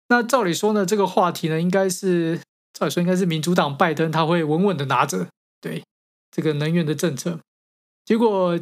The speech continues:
就是一开始呢，川普就直接指指拜登说：“啊，这个拜登他反对开发页岩油啊之类的。”对，结果拜登在反击的时候，他就立马否认说：“诶，他没有反-，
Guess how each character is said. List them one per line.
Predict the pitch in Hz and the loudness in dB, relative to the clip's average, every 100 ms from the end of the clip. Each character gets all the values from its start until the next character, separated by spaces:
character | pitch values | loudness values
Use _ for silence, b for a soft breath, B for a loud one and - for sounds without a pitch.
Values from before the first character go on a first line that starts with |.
| - | 0
就 | 214 | 0
是 | 214 | 0
一 | 214 | 0
开 | 220 | 2
始 | 220 165 | 0 0
呢， | 165 | -2
川 | 156 214 | 2 2
普 | 180 | 2
就 | 190 | 0
直 | 170 170 | 0 0
接 | 196 | 0
指 | 185 170 | 0 -4
指 | 170 170 | -2 0
拜 | 185 165 | 2 2
登 | 165 | 0
说 | 156 - 160 160 185 | -2 0 0 0 0
：“啊， | 208 214 214 214 | 0 2 2 0
这 | 233 | 0
个 | 214 | 0
拜 | 214 226 | 2 2
登 | 196 214 | 2 0
他 | - 214 214 | 2 2 2
反 | 202 170 | 2 0
对 | 156 190 | 0 0
开 | 180 190 | 0 0
发 | 190 185 | 2 2
页 | 196 185 | 2 0
岩 | 165 170 | 0 0
油 | 151 | 0
啊 | 147 147 147 156 | 0 0 0 -2
之 | 143 170 | -4 -2
类 | 165 147 | 0 0
的。” | 139 | -2
对， | 139 156 147 _ _ _ _ - | -4 -6 -8 _ _ _ _ 0
结 | 208 | 2
果 | 185 | 2
拜 | 226 202 | 2 2
登 | 190 190 | 2 2
在 | 208 190 | 2 2
反 | 175 170 139 | 0 0 -2
击 | 147 | -2
的 | 143 | 0
时 | 180 | 0
候， | |
他 | 165 | 0
就 | 180 180 | 0 0
立 | 185 | 0
马 | 156 151 | 0 -2
否 | 156 139 | 0 0
认 | 151 147 | 0 -2
说 | 160 151 170 | 0 0 0
：“诶， | |
他 | 190 214 | 2 0
没 | 202 | 2
有 | 202 | 0
反-， | 185 147 | 0 -2